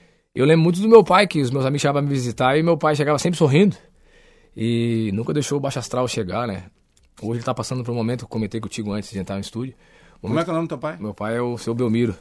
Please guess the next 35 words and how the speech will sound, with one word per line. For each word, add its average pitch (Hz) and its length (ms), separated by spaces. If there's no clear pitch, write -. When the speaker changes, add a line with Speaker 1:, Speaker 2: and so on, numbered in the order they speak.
Speaker 2:
Seu - 180
Speaker 1:
conhecido 104 300
Speaker 2:
Belmiro. 113 140
Speaker 1:
como 123 60
Cheiro 123 360
lá 104 80
em - 20
Torres. 98 320
Ele - 80
tá 127 120
passando 143 180
um 165 40
momento 185 220
agora 190 220
complicado, 170 480
que 160 80
é 151 40
o 143 120
câncer, 143 360
que 104 40
é 113 60
uma 113 60
doença 120 300
que 110 300
cai 123 160
de 127 80
paraquedas 123 380
na 117 40
vida 117 140
das 110 120
pessoas 107 360
aí. 110 200
E 110 140
hoje 131 260
eu, 135 220